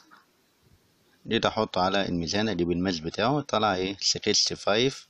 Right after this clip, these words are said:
point fourteen كيلو جرام. طيب ده ليه؟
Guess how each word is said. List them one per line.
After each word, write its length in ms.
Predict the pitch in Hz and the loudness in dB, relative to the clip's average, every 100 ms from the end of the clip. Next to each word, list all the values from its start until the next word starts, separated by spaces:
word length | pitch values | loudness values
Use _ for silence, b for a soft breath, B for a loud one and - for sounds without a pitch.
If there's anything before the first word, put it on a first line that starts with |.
| 90 | -2
point 500 | 90 98 101 98 - - - | 0 0 0 -2 -8 -10 -10
fourteen 640 | 95 85 - 98 95 104 - | -6 -6 -4 -4 -2 -4 -8
كيلو 240 | - 90 87 | -6 -2 -2
جرام. 280 | 80 - - _ _ _ _ - _ _ _ _ _ _ _ _ _ b b _ _ | -4 -8 -14 _ _ _ _ -20 _ _ _ _ _ _ _ _ _ b b _ _
طيب 300 | - 87 87 - - | -4 -4 -4 -8 -2
ده 80 | 98 | 2
ليه؟ 380 | 95 101 104 | 4 4 2